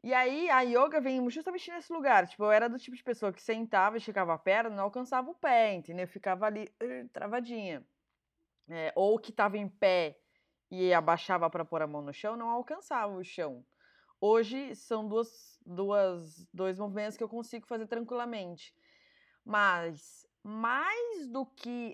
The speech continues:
a flexibilidade muscular que me permitiu alcançar essas posições, o que fez eu conseguir foi justamente um movimento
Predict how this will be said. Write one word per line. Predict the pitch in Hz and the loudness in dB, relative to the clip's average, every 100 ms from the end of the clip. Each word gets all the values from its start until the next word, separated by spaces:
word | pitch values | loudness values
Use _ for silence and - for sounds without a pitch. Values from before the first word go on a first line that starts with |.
| - | -4
a | 208 | -2
flexibilidade | 208 226 220 - 208 202 196 185 175 | -2 -6 -8 -8 -10 0 2 2 0
muscular | 196 214 262 - - 247 202 190 208 240 208 _ _ _ | -4 -4 -6 -10 -8 -4 2 2 2 0 -4 _ _ _
que | - 208 | -12 -10
me | 190 | -6
permitiu | 208 196 196 180 - 226 | -6 -4 -8 -10 -4 -2
alcançar | 220 214 196 180 190 170 | -2 -6 -8 -4 0 0
essas | 160 156 165 | 0 -8 -16
posições, | _ 165 147 139 202 208 180 160 - _ _ _ _ _ _ _ _ _ _ _ _ _ | _ -12 -12 -12 -8 -8 -10 -16 -20 _ _ _ _ _ _ _ _ _ _ _ _ _
o | 214 | -14
que | - - 320 | -12 -12 -12
fez | - - 302 415 415 | -8 0 2 2 0
eu | 320 254 | 0 0
conseguir | 226 220 214 214 180 214 262 - - - | -4 -8 -8 -10 -8 -8 -8 -10 -16 -12
foi | 240 226 | -4 -4
justamente | 214 269 320 285 285 294 | -4 -8 -8 -6 -8 -8
um | |
movimento | 269 254 233 233 240 262 - 277 | -4 -4 -4 -6 -6 -8 -10 -12